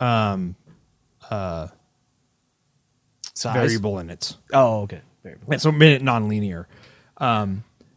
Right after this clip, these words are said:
Speaker 1: and so how I solved it is I kinda cheated.
Speaker 2: <laughs>
Speaker 1: Is, um, I basically made a, I di-, I looked into, 'cause I wanted to solve it in Python,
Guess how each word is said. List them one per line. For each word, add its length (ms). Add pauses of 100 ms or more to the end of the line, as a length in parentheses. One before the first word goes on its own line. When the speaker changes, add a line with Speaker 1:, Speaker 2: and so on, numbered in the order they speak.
(380)
Speaker 1:
and 140
so 220
how 220
I 120
solved 480
it 240
is 720 (340)
I 180
kinda 520
cheated. 640 (680)
Speaker 2:
<laughs> 120
Speaker 1:
Is, 380
um, 380 (580)
I 120
basically 460
made 400
a, 320
I 100
di-, 280
I 120
looked 360
into, 720 (160)
'cause 80
I 60
wanted 300
to 60
solve 340
it 20
in 120
Python, 580